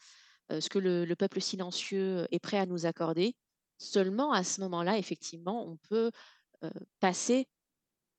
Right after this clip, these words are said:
de l'autre côté. Comment on y passe ? Ben, en fait, tout à l'heure, on parlait de la perception, heu,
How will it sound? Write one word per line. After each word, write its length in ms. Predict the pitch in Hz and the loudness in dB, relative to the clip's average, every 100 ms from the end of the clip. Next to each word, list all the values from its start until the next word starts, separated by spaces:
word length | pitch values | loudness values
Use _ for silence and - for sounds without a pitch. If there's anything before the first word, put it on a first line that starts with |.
| _ 175 | _ _
de 160 | 185 | 4
l'autre 300 | 196 220 - | 6 4 2
côté. 380 | 202 202 170 151 - - - _ _ _ | 0 2 0 -4 -8 -20 -20 _ _ _
Comment 260 | - 240 254 | 0 2 2
on 80 | 220 | 2
y 100 | 202 | 2
passe ? 300 | 247 277 185 | 4 4 0
Ben, 120 | 185 | -6
en 80 | 175 | -4
fait, 320 | 240 247 - - 196 | -4 -4 -8 -16 -20
tout 80 | - - | -4 0
à 60 | |
l'heure, 140 | 220 220 | 2 2
on 60 | |
parlait 240 | 196 196 208 | 2 4 4
de 60 | |
la 80 | 185 | 4
perception, 800 | 208 202 185 - - 214 208 202 | 2 0 0 -2 -4 -6 -6 -4
heu, 460 | 175 160 156 151 156 | -2 0 -2 -4 -8